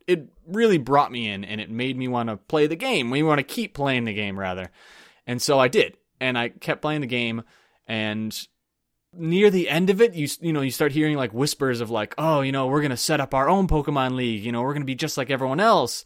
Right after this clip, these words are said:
And instead of deterring me, instead of being like, "Oh, well, I guess they're going back to the formula,"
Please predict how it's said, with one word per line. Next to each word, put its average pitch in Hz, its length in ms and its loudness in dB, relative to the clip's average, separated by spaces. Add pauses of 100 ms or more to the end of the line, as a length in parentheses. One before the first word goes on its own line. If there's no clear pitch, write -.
(580)
And 156 200 2
instead 214 280 2
of 123 280 0
deterring 151 580 0
me, 107 140 -6
instead 110 280 -4
of 131 240 -4 (300)
being 139 220 -2
like, 113 280 -4
"Oh, 131 420 4
well, 113 340 0
I 107 100 0
guess 113 200 -4
they're 113 120 -6
going 147 280 0
back 190 240 0
to 240 80 -2
the 240 100 -4
formula," 240 640 -4